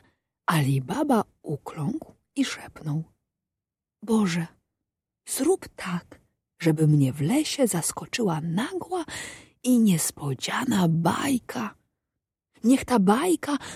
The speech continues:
będzie straszna i groźna, byleby była ciekawa i piękna”. Muły, widząc, że Ali Baba klęczy, też poklękały na przednich nogach, jakby modliły się o bajkę.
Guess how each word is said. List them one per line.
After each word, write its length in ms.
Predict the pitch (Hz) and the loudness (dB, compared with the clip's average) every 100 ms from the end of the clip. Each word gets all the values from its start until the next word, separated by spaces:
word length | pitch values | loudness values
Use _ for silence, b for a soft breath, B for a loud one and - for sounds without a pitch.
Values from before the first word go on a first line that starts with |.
| B | B
będzie 300 | 214 190 165 | 2 4 2
straszna 800 | - - - - 196 - 202 196 | 0 -6 -4 -2 -2 -4 -4 -4
i 160 | 196 | -2
groźna, 680 | 170 160 156 139 156 165 165 b b b _ _ - | 0 2 2 0 -2 -2 -2 b b b _ _ 0
byleby 380 | 160 165 151 151 | 4 4 4 2
była 280 | 147 147 139 | 2 2 0
ciekawa 680 | - 131 - 151 151 185 254 | -4 -8 -2 0 0 -4 -6
i 220 | 156 156 | -8 -8
piękna”. 800 | - 147 135 - - - - - _ _ _ _ _ _ _ _ _ _ _ _ _ _ _ - | -10 -8 -8 -10 -20 -18 -18 -20 _ _ _ _ _ _ _ _ _ _ _ _ _ _ _ 0
Muły, 320 | 180 196 185 | 4 6 6
widząc, 460 | 151 220 190 170 143 | 2 -4 -2 0 2
że 280 | 143 151 - | 2 2 2
Ali 280 | 147 147 | 2 2
Baba 300 | 151 151 143 | 2 2 2
klęczy, 540 | - 151 202 214 - - | 0 0 2 2 0 -6
też 340 | - 359 - | -4 -4 -4
poklękały 760 | - 220 - 147 139 139 127 127 | -6 -6 -2 0 0 0 0 0
na 140 | 117 | -2
przednich 680 | 123 - - - - - - | -6 -8 -10 -14 -14 -14 -14
nogach, 320 | - - - | -10 -10 -8
jakby 300 | 160 151 170 | -8 0 4
modliły 500 | 196 180 135 113 135 | 6 4 0 -4 -6
się 180 | - 165 | -4 -2
o 100 | 165 | -2
bajkę. 400 | 208 240 - - | -2 -4 -8 -12